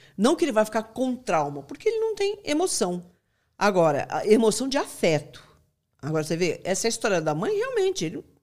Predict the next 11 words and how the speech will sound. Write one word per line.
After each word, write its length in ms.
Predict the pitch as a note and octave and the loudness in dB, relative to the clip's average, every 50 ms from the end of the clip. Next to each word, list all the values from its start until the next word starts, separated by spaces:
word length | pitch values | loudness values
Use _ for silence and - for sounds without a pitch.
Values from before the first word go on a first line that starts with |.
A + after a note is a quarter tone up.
| _ _ _ _ _ - | _ _ _ _ _ -4
não 100 | A4+ F4+ | -4 -2
tinha 160 | - D#4+ E4 | 0 0 0
sentimento 600 | D4+ - C#4 B3+ - - A3 G3+ G#3 B3 - - - | 0 2 0 0 0 2 2 2 2 2 0 0 0
nenhum 280 | G#4+ G#4 F4+ C4 C4 | 2 2 2 2 0
por 180 | B3+ - F4+ G4 | -2 -2 0 0
ela. 240 | - C#3 B3 A#2 - - - - - - | 0 0 -2 -4 -8 -12 -18 -20 -6 0
Ela 180 | F3+ G3+ A3 G#3+ | 2 4 4 4
ficou 300 | - A3+ - - G3+ F#3 | 2 -2 -2 0 2 4
lá 320 | D#3+ D3+ D3+ D3+ - - - | 4 2 2 0 -4 -10 -8
enchendo, 600 | - D3 D#3 D3+ - - E3+ E3+ G3 A3+ G3 D#3 C#3+ | -6 -4 -2 -2 0 0 0 0 0 0 0 -2 -2
né? 180 | D#3+ G#3+ A#3 | -4 -6 -8